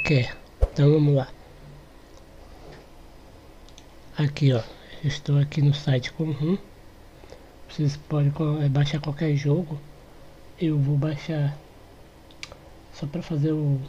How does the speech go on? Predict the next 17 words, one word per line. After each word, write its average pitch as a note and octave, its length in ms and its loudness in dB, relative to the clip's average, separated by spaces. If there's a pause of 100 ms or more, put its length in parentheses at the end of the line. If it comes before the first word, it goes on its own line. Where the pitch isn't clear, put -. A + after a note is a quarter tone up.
(320)
tutorial C#3+ 360 2
pra D3 140 -4
vocês, E3+ 540 -2 (540)
vou D3 80 -2
baixar D3 340 -2
aqui, D3 720 -2 (1400)
é, C#3+ 1000 0
é C#3+ 40 -2
de C#3 80 0
PlayStation F#3 600 -4
dois, C#3+ 300 0
tá? D#3 180 -4 (680)
Ó, C3+ 180 -2 (580)
vocês C#3+ 360 -4
veem D3 260 0
aqui, E3+ 260 -2
ó, D3 60 -6